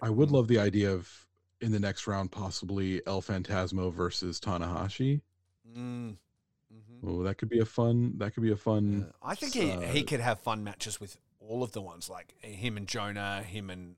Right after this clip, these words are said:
Speaker 2: Great-O-Khan. Like, I think, I think there's fun things.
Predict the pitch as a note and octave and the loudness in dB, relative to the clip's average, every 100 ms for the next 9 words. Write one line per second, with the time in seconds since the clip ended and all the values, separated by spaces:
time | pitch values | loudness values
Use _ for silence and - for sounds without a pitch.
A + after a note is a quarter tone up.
0 | - F#2+ F2+ F#2 - G#2 F#2+ F#2 F2+ F2+ | -14 -10 -8 -8 -6 -4 -4 -6 -8 -12
1 | F2 F#2+ F2+ F2 - - _ _ _ - | -16 -20 -18 -18 -20 -20 _ _ _ -8
2 | G#2+ - G#2+ - A#2 B2 G#2+ - G2+ G2+ | -6 -4 -6 -6 -6 -6 -6 -6 -8 -10